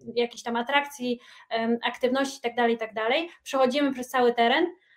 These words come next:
ale, e, jeśli zapamiętają dwadzieścia procent, to jest maks. Nie będą wiedzieć więcej. Po prostu nie da się zapamiętać w piętnaście minut czy tam w pół godziny,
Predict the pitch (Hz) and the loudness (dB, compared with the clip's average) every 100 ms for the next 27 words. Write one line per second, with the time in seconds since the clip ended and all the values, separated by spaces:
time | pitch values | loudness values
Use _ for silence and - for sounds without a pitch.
0 | - - 240 262 262 262 - - 262 247 | -10 2 6 8 6 4 -2 -2 2 2
1 | - - - _ _ 233 247 269 269 277 | 0 -8 -20 _ _ -6 -4 -2 2 2
2 | 269 269 277 294 285 262 269 269 269 254 | 4 2 2 2 2 2 0 -2 0 -2
3 | 254 240 233 226 214 - - _ _ _ | -2 -2 -4 -4 -10 -12 -20 _ _ _
4 | _ _ _ _ 285 320 269 226 220 214 | _ _ _ _ 0 2 4 2 0 -4
5 | 208 190 - - 254 262 294 311 349 254 | -8 -12 -14 -14 -10 -6 -6 0 2 2
6 | 247 240 233 240 233 233 247 247 247 247 | 0 0 0 0 0 -2 -6 -6 -6 -2
7 | 240 254 269 - 233 240 233 - 262 247 | 0 0 -4 -12 -8 -6 -6 -6 0 2
8 | 226 240 277 | 4 2 0